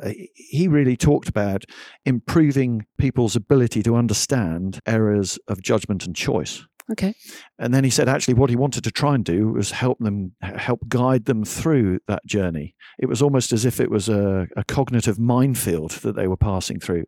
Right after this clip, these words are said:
Speaker 1: I see that as the financial planner. I see the financial planner guiding the client through the cognitive minefield,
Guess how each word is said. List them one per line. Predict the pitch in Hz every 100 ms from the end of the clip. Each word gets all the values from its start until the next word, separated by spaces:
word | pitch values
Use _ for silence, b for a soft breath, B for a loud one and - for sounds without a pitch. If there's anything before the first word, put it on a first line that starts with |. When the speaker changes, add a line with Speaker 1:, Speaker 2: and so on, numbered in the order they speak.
| -
Speaker 1:
I | 156
see | 190 139
that | 139 147
as | 117
the | -
financial | 113 127 127 117
planner. | 156 165 -
I | 135
see | - 143
the |
financial | 117 143 139 120
planner | - 135 131 101 -
guiding | 120 127 123 117
the | 104
client | - 139 120 98 92
through | - 123 107
the |
cognitive | 101 127 107 98 104
minefield, | 113 117 120 - 73